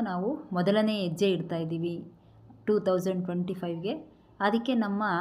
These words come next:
ಬುದ್ಧಿಶಕ್ತಿಗೆ ಅದನ್ನ ನ್ಯೂ ಆಗಿ ಕೊಟ್ಟು, ಅದಕ್ಕೆ ಕೆಲವು ಅಫರ್ಮೇಷನ್ಸ್‌ನ ಕೊಟ್ಟಿದ್ದೆ ಆದ್ರೆ, ನಮ್ಮ ಬ್ರೈನ್ ಕ್ಯಾಚ್ ಮಾಡುತ್ತೆ.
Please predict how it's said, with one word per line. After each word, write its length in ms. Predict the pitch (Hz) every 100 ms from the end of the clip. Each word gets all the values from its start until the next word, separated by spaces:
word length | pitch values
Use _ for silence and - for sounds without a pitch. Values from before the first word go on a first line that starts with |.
| 233
ಬುದ್ಧಿಶಕ್ತಿಗೆ 880 | 202 202 226 233 202 - - 185 214
ಅದನ್ನ 540 | 240 - 165 180 190 190
ನ್ಯೂ 400 | 185 196 220 247
ಆಗಿ 280 | 202 175 175
ಕೊಟ್ಟು, 760 | 175 170 165 - 202 285 - - - -
ಅದಕ್ಕೆ 640 | 220 226 233 208 196 220
ಕೆಲವು 360 | 220 208 208 196
ಅಫರ್ಮೇಷನ್ಸ್‌ನ 960 | 175 185 254 247 214 - 190 180 - 190 190 -
ಕೊಟ್ಟಿದ್ದೆ 400 | 185 185 180 180
ಆದ್ರೆ, 500 | 165 170 214 285 - - -
ನಮ್ಮ 240 | 196 196
ಬ್ರೈನ್ 440 | 180 185 190 208 202
ಕ್ಯಾಚ್ 400 | - 180 180 185
ಮಾಡುತ್ತೆ. 380 | 175 170 -